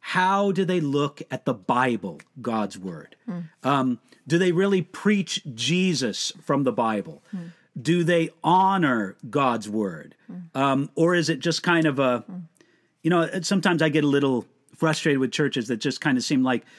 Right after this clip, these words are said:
Speaker 1: the pastor's not a proclaimer of God's truth
Speaker 2: Hmm.
Speaker 1: and a proclaimer of Jesus.
Speaker 2: Hmm.
Speaker 1: It's kinda like, uh, "Hey, I'm your life coach."
Speaker 2: Right,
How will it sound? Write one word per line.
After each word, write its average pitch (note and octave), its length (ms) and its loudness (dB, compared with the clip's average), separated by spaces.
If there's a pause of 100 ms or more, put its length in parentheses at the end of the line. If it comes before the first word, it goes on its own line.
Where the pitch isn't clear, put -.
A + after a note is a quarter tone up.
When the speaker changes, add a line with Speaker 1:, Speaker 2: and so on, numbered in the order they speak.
(280)
Speaker 1:
the C#3+ 80 -2
pastor's D#3 580 0
not C#3 280 -2
a B2+ 140 -4 (340)
proclaimer D#3+ 720 0
of C3+ 220 -4
God's C3 340 0
truth C3+ 380 0
Speaker 2:
Hmm. F#2 140 -6
Speaker 1:
and C3+ 80 0
a A#2+ 40 -2
proclaimer C3+ 380 0
of A#2+ 60 -4
Jesus. C#3 220 0
Speaker 2:
Hmm. F3+ 80 -8 (240)
Speaker 1:
It's - 120 -4
kinda E3+ 240 2
like, D3 280 2
uh, B2+ 180 2
"Hey, D#3 200 2
I'm C3+ 140 2
your C3 140 2
life C3 360 0
coach." - 580 -6
Speaker 2:
Right, D3+ 200 -14